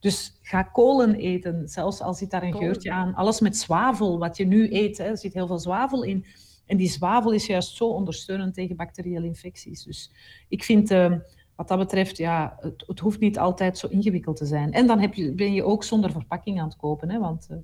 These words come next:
Speaker 1: het hoeft niet, eh, ingepakt van ergens, eh, heel ver te komen. Maar ook, ja, ga, ga bij de plukboer of ga bij de, ga het rechtstreeks als het kan bij de boer halen. Als je in de stad woont, is dat natuurlijk moeilijker, dat begrijp ik ook wel.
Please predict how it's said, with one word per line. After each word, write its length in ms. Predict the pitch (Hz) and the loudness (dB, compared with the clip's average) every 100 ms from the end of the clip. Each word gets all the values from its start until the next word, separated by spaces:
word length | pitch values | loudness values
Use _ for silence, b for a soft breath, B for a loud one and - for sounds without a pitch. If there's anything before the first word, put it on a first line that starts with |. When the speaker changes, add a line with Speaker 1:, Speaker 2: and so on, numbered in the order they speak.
| - | -16
Speaker 1:
het 180 | - - | -20 -4
hoeft 300 | 190 190 - | -4 -2 -2
niet, 280 | 185 185 - | -2 -2 -4
eh, 100 | 160 156 | -4 -4
ingepakt 580 | 185 185 - 180 - - | -6 -6 -8 -12 -18 -14
van 140 | 170 - | -14 -10
ergens, 600 | 160 147 - - - - | -12 -12 -14 -16 -18 -12
eh, 160 | 165 165 160 - _ _ | -8 -8 -8 -14 _ _
heel 160 | - 170 | -6 -4
ver 200 | 160 170 | -2 -2
te 120 | 165 | -4
komen. 360 | 165 156 156 156 B B B | -6 -4 -2 -4 B B B
Maar 200 | 208 214 | 4 6
ook, 160 | 190 190 | 4 2
ja, 220 | 185 185 | 2 4
ga, 420 | 175 175 175 165 | 4 2 0 -4
ga 220 | - 175 170 | -8 -6 -2
bij 120 | 165 | -2
de 80 | 156 | -2
plukboer 720 | - - 175 - 180 180 185 | -6 -4 -4 0 2 2 0
of 100 | - | -6
ga 260 | - 180 175 | -4 -2 0
bij 180 | 175 170 | 0 0
de, 380 | 165 170 170 b b b b b _ _ _ _ _ _ | 0 -2 -6 b b b b b _ _ _ _ _ _
ga 80 | 180 | -4
het 100 | 180 | -2
rechtstreeks 480 | 180 - - 180 | -4 -2 -4 -4
als 80 | 180 | -4
het 80 | - | -6
kan 180 | - 180 | 0 2
bij 80 | 175 | 2
de 80 | 165 | 2
boer 260 | 165 185 | 2 2
halen. 460 | 170 165 160 151 - - | 2 -2 -2 -4 -8 -12
Als 100 | - | -2
je 60 | 220 | 2
in 60 | |
de 60 | 196 | 4
stad 200 | 208 214 | 4 2
woont, 200 | 220 208 | 4 4
is 60 | 196 | 4
dat 100 | 185 | 2
natuurlijk 340 | 165 175 151 | 2 0 0
moeilijker, 340 | 156 151 147 | 0 -2 -2
dat 100 | 151 | -4
begrijp 300 | 147 147 151 | -4 -4 -4
ik 120 | 147 147 | -6 -10
ook 140 | 131 | -10
wel. 220 | - - | -12 -12